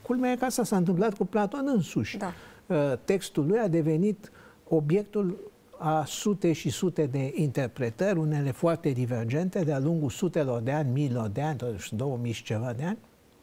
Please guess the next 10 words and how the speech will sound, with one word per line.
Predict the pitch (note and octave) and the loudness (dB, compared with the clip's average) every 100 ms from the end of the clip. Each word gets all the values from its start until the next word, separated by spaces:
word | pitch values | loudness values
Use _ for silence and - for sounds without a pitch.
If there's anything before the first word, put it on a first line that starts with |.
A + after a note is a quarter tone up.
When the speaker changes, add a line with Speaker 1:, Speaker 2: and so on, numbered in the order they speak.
| - - | -20 -8
Speaker 1:
Asta | - A#2+ D#3+ | -4 -4 -4
s-a | - | -4
întâmplat. | D3+ A2+ C3 D3+ G#2+ - - - - - | -2 -2 0 -2 -4 -12 -20 -20 -20 -8
Deci, | E3+ D3 - - - - - - | -4 -4 -4 -8 -8 -14 -20 -6
Tamus | - C3+ D#3 F3 - - | -4 0 2 0 -2 -4
a | D#3 | -4
putut | D3+ F3 A#3 | -2 0 0
să | D3+ | -2
spună | A#2 - E3+ D3+ | -4 -2 0 2
multe, | F#3+ D#3+ - | 2 2 -2